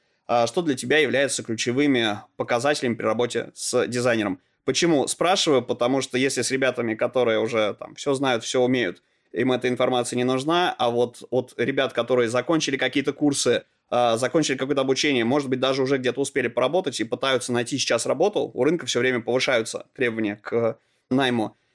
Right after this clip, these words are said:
И, а, эти люди не понимают зачастую, как общаться вот именно вот к стартаперу, например, пойти не в большую компанию, куда не возьмут просто потому, что у тебя там стек технологий не подходит, а как вот прийти к бизнесу,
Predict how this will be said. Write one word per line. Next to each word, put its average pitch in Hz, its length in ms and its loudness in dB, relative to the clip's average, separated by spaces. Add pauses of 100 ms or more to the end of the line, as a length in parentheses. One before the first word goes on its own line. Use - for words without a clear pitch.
(200)
И, 131 220 4
а, 123 300 6
эти 98 240 0
люди 156 180 2
не 127 140 0
понимают 127 480 0
зачастую, 113 520 0
как 123 360 -2
общаться 131 540 -2
вот 110 200 -6
именно 110 200 -2
вот 110 120 -12 (200)
к - 60 -6
стартаперу, 139 540 0
например, 123 400 0
пойти 120 300 -2
не 117 80 0
в 117 40 -8
большую 135 280 2
компанию, 131 380 2
куда 120 160 0
не 120 100 0
возьмут 143 340 2
просто 120 260 0
потому, 127 340 -2
что - 160 -6
у 113 60 -4
тебя 120 280 -2
там 110 180 -12
стек 123 220 -2
технологий 127 400 0
не 117 80 0
подходит, 113 400 -4
а 113 40 -4
как - 180 -4
вот 123 120 -2
прийти 151 260 -2
к 123 60 -2
бизнесу, 175 560 0